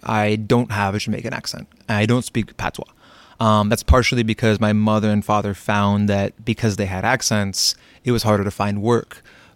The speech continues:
because they were seen as foreign. They weren't, like,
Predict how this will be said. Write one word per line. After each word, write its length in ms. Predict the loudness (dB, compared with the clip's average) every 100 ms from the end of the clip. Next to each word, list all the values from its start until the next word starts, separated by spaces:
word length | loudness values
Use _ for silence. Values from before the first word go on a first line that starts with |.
| _ -4
because 380 | 0 0 0
they 120 | 0 -2
were 120 | -2
seen 220 | -4 -4
as 160 | -4 -6
foreign. 400 | -2 0 0 -6 -14 -8
They 120 | 0 2
weren't, 260 | 4 2 -2
like, 420 | -2 0 0 -6